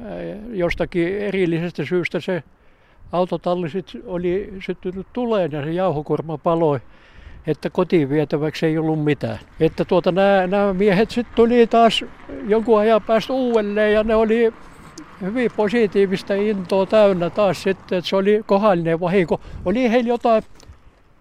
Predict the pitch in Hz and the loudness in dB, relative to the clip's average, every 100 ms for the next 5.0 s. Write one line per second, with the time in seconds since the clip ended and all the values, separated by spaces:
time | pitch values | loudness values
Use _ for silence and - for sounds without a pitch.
0 | - 202 220 185 - 175 - 190 165 175 | -2 0 2 0 -2 -4 -2 0 2 0
1 | 170 180 156 196 233 190 175 139 143 151 | 0 0 -2 -2 0 2 2 0 -2 -2
2 | 147 135 160 170 165 156 165 160 220 - | -2 -2 -2 -4 -2 -2 -2 4 2 2
3 | - - 240 233 233 202 208 196 214 175 | -4 4 4 4 2 4 4 4 0 -2
4 | - 214 202 185 170 208 196 175 143 | 2 2 2 -2 -2 0 0 -2 -4